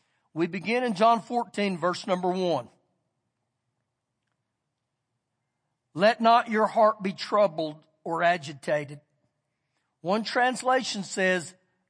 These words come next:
"Don't let this throw you. You believe in God, believe also in me." And this is the Lord Jesus. He said,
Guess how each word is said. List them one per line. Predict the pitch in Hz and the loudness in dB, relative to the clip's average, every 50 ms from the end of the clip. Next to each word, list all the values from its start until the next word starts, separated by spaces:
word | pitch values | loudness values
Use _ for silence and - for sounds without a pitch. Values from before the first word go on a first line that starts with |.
| 143 139 | -8 0
"Don't | 135 196 208 226 233 240 233 226 | 4 6 6 6 6 4 2 0
let | 208 208 220 214 214 - | 2 2 2 2 0 -2
this | - 202 202 196 - - | -2 -2 -2 -2 -6 -12
throw | - - 180 208 220 214 202 190 | -10 -4 2 2 4 4 4 2
you. | 180 143 143 151 135 117 - _ _ _ _ _ _ _ _ _ _ _ _ _ _ _ _ _ _ _ _ _ _ _ _ _ _ _ _ _ _ _ _ _ _ _ _ _ _ _ _ _ _ _ _ | -2 -4 -10 -10 -12 -14 -16 _ _ _ _ _ _ _ _ _ _ _ _ _ _ _ _ _ _ _ _ _ _ _ _ _ _ _ _ _ _ _ _ _ _ _ _ _ _ _ _ _ _ _ _
You | 147 151 180 214 | -10 -6 -4 -2
believe | 190 175 202 208 202 214 233 240 208 240 | 0 0 0 2 2 0 0 -2 -4 -4
in | 269 254 240 | -4 -2 2
God, | 214 226 208 208 202 196 202 202 202 180 180 - _ _ _ _ _ _ _ _ _ _ _ _ _ _ _ _ _ _ _ _ _ 143 | 4 6 6 8 6 6 6 4 4 0 -6 -14 _ _ _ _ _ _ _ _ _ _ _ _ _ _ _ _ _ _ _ _ _ -6
believe | 147 170 175 175 180 185 147 | -2 0 0 0 0 0 2
also | 165 165 180 180 175 - - 180 165 160 156 | 2 2 2 0 -2 -4 -4 -2 -2 -2 -2
in | 156 156 156 | -4 -4 -4
me." | 160 160 160 143 113 - _ _ _ _ _ _ _ _ _ _ _ _ _ _ _ _ _ - | -4 -6 -6 -6 -10 -14 _ _ _ _ _ _ _ _ _ _ _ _ _ _ _ _ _ -14
And | 135 | -12
this | 165 170 - | -10 -10 -10
is | - 202 | -10 -10
the | - 214 | -8 -6
Lord | 208 202 214 208 202 | -4 -2 -2 -2 -2
Jesus. | 175 208 220 202 143 156 151 - | -4 -6 -8 -8 -8 -10 -14 -10
He | - 208 | -10 -10
said, | 175 - - 196 180 175 143 | -10 -6 -4 -4 -4 -4 -6